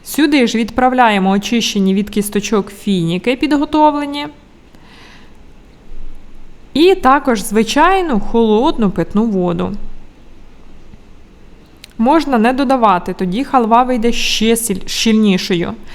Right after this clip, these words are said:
І все перебиваємо разом до однорідної маси, але контролюйте рівень подрібнення. Я полюбляю, щоб ось такими шматочками вона була, не повністю до пастоподібного, м, стану її перебиваю. Якщо хочете більш однорідну,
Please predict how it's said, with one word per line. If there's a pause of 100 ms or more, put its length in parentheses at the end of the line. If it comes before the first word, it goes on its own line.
(500)
І
все
перебиваємо
разом
до
однорідної
маси,
але
контролюйте
рівень
подрібнення.
Я (140)
полюбляю,
щоб
ось
такими
шматочками
вона
була, (440)
не
повністю
до
пастоподібного, (360)
м,
стану
її
перебиваю.
Якщо
хочете
більш
однорідну,